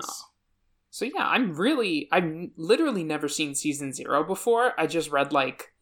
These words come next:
a little bit of, like, the manga back in the day, so I'm really interested to, like, see where it goes and then, like, what we get before Duel Monsters happens and the whole franchise changes forever.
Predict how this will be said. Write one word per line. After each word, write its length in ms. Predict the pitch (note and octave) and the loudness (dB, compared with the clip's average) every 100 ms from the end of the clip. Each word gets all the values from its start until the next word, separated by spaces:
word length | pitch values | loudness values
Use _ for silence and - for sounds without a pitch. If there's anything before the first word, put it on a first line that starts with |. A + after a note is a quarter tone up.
| _ _ _ - | _ _ _ -2
a 80 | C#3+ | -2
little 320 | C3 C3 D#3+ | 2 2 4
bit 180 | D#3+ D#3 | 4 4
of, 160 | D3 | 0
like, 180 | B2+ C3 | -4 -6
the 40 | - | -8
manga 360 | - D3+ D#3+ F#3 | -6 -6 -4 -4
back 240 | F#3+ G3 | -6 -6
in 60 | G#3 | -8
the 60 | G3+ | -6
day, 220 | A3 C4 | -6 -6
so 160 | - C3+ | -6 -6
I'm 80 | B2 | -4
really 240 | A3 D3+ | -4 -2
interested 420 | C#3 D3 - A2+ | -2 -6 -6 -10
to, 100 | - | -8
like, 280 | C3+ A#2+ - _ | -8 -8 -14 _
see 320 | - - - E3 | -8 -6 0 2
where 160 | E3 | 4
it 140 | D#3 - | 2 2
goes 340 | C#3+ C#3 C3 | 2 2 -2
and 160 | D3+ D#3 | -4 -2
then, 120 | D3+ | -2
like, 180 | C#3+ C3 | -2 2
what 180 | C#3+ | 2
we 100 | C#3+ | 2
get 380 | C3+ C#3+ D3+ - | -2 0 0 2
before 600 | D#3+ - D#3 C#3 C#3+ E3 - - _ _ _ _ | -4 0 0 2 2 0 -6 -20 _ _ _ _
Duel 220 | C#3 C#3+ D#3 | 0 2 2
Monsters 520 | B2+ - - - - | -2 -8 -12 -8 -2
happens 640 | C#3 - - G#3+ - - _ _ _ _ _ _ _ | -2 -2 -8 -6 -8 -10 _ _ _ _ _ _ _
and 120 | C#3+ | -8
the 80 | C3+ | 0
whole 160 | C3+ B2 | 2 2
franchise 560 | C3+ C3 C#3 A#2 - | 0 -4 -6 -6 -6
changes 340 | - - - - | -8 -10 -10 -12
forever. 520 | - - - - | -6 -6 -6 -8